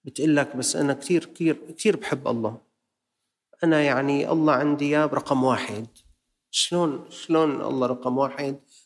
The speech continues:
وأعمالك تنبي بأن إيمانك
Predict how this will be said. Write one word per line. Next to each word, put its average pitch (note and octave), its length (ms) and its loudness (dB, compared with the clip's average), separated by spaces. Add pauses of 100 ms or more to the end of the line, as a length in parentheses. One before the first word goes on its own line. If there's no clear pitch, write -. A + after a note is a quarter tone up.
وأعمالك D3+ 920 2
تنبي D#3+ 460 4
بأن D3+ 540 2
إيمانك D3 1160 0